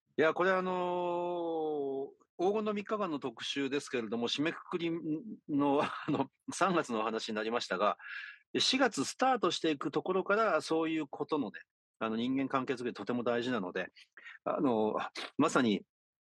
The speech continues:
あの、今回の特集は子どもとの個別の関係、個別の関係を安定させるっていうところも含めていますので、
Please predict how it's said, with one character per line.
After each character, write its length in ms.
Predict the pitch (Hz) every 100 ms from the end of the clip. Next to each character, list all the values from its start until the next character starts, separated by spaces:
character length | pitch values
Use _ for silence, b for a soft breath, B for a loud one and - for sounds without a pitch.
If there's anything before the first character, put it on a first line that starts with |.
| _ _ -
あ 140 | 104
の、 540 | 95 90 85 85 85 98
今 180 | 156 147
回 120 | 123
の 60 | 104
特 200 | 110 -
集 180 | -
は 120 | 120 117
子 120 | 113
ど 80 | 135
も 100 | 139
と 80 |
の 100 | 139
個 120 | 107 117
別 260 | 135 -
の 100 | 151
関 240 | 143 135 120
係、 200 | 127 117
個 180 | -
別 320 | 110 131 - 147
の 160 | 180
関 340 | - 117 107 101
係 180 | 120
を 100 | 147
安 140 | 110 101
定 140 | 107
さ 100 | -
せ 100 | -
る 100 | 127
っ 40 | -
て 80 | 104
い 40 |
う 20 |
と 100 | 98
こ 80 | 104
ろ 60 | 98
も 100 | 92
含 220 | - 143
め 80 | 110
て 100 | 92
い 60 |
ま 120 | 90
す 120 | - 92
の 60 |
で、 160 | 95